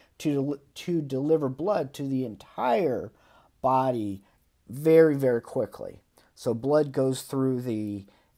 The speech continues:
aortic semilunar valve right he-, uh, which we really can't see in this case. This is the pulmonary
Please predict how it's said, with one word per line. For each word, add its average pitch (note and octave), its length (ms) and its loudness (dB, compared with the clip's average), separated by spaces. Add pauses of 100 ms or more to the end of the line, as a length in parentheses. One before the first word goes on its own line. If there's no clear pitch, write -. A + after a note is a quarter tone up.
aortic D3 720 2
semilunar E3 920 0
valve D3 640 0 (300)
right C#3 280 -2
he-, E3+ 320 -6 (720)
uh, A2 180 -2
which A#2+ 240 -6
we D3 140 0
really D3+ 320 2
can't C#3 360 -8
see C#3 600 -2
in A2+ 120 -8
this G#2+ 180 -10
case. C3 560 -6 (320)
This C3+ 260 -8
is B2+ 240 -6
the A#2 220 -4
pulmonary C#3 800 -2